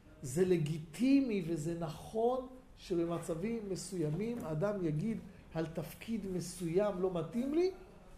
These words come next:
וצריכים להתחשב בזה התחשבות גדולה. כי אם זה לא מתאים לו,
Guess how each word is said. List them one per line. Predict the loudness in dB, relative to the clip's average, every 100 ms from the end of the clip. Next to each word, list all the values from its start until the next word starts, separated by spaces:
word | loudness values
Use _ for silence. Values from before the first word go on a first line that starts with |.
| -20 -4
וצריכים | -4 -4 -4 -4 -2 0
להתחשב | 0 0 -2 -4 -4 -4 2 4 4
בזה | 2 0
התחשבות | -2 -6 -6 -4 -4
גדולה. | 2 4 4 2 -10 0
כי | 4
אם | 4
זה | 4 6
לא | 8 6
מתאים | 4 0 6
לו, | 6 6